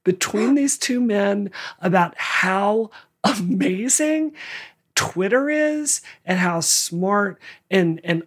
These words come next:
awesome it is that they're doing on Twitter. And they're just sitting there and congratulating themselves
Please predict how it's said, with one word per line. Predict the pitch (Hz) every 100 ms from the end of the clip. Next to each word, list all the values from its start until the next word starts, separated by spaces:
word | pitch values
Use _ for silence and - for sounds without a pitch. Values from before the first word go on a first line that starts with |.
| _
awesome | 202 214 208 208 220
it | 208
is | 208 202
that | 190 180
they're | 165
doing | 139 170 175 170
on | 170 156 151
Twitter. | - - 190 190 190 185 - -
And | 175 165
they're | 180
just | 175 170 -
sitting | - - 214 220
there | 208 208
and | 196 170
congratulating | 131 160 147 156 165 190 180 180 190 190 180 170
themselves | 165 170 - 185 165 165 160